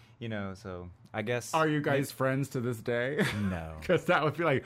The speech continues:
Speaker 1: I
Speaker 2: "Well, you missed your shot, buddy." <laughs> So
Speaker 1: <laughs> Yeah, yeah, yeah, yeah. So,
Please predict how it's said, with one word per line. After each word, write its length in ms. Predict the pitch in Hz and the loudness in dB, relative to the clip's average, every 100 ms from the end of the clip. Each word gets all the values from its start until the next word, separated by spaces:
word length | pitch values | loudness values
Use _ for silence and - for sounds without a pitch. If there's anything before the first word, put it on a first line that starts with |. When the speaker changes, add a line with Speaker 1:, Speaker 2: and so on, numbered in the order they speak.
| - | 0
Speaker 1:
I 120 | 120 | 2
Speaker 2:
"Well, 500 | 151 127 156 151 143 - 107 | 2 4 4 4 2 -4 -6
you 140 | 156 | -2
missed 320 | 180 185 147 143 | 0 0 0 0
your 160 | 139 | 0
shot, 560 | 117 - 151 117 - 98 | 0 0 2 2 0 0
buddy." 400 | 101 101 107 - | 2 4 2 2
<laughs> 20 | |
So 240 | 135 165 151 | 0 4 4
Speaker 1:
<laughs> 1300 | 160 123 123 123 113 - - - - - - - - | 6 4 4 0 -4 -12 -20 -20 -18 -16 -18 -20 -8
Yeah, 220 | 92 87 | -6 -6
yeah, 160 | 90 87 87 | -8 -8 -10
yeah, 120 | 87 | -12
yeah. 160 | 85 90 - - - - - | -12 -14 -14 -20 -20 -20 -20
So, 280 | - 92 | -8 -6